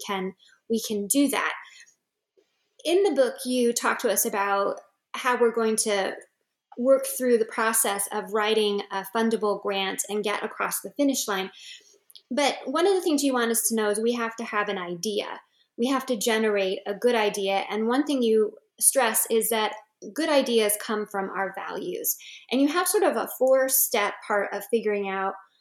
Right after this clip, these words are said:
where we're going to get our ideas and align them with our values. And so it's four questions that you invite us to ask. One is, what does the world need? Two is, what do you love?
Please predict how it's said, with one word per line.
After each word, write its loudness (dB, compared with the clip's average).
where 0
we're 2
going 2
to -2
get 4
our 2
ideas 2
and 0
align 0
them 0
with -4
our -2
values. -6
And 0
so 4
it's 2
four 4
questions -2
that -6
you -4
invite -2
us -4
to -10
ask. -6
One 0
is, 0
what -2
does 2
the 2
world 0
need? 0
Two 0
is, 4
what 0
do -6
you -4
love? 2